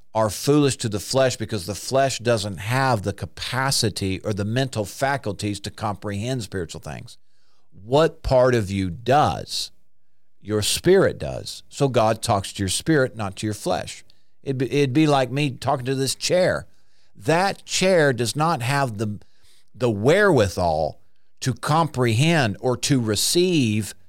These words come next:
spiritual things. Your spirit does, therefore God communicates to you via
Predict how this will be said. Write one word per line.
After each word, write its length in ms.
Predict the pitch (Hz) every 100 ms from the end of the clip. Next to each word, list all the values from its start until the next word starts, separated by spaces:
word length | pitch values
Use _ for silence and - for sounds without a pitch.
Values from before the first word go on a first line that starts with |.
| -
spiritual 600 | - - 117 110 - 104
things. 680 | 127 127 101 65 - - - - - - - - - - - - -
Your 300 | 135 120 127
spirit 640 | 123 - - 180 208 131 80
does, 340 | 95 104 113
therefore 380 | 110 120 123 123
God 420 | 107 95 98 110
communicates 680 | - 104 147 165 117 98 -
to 120 | -
you 500 | 95 98 101 120 151 - -
via 560 | 95 110 101 95 131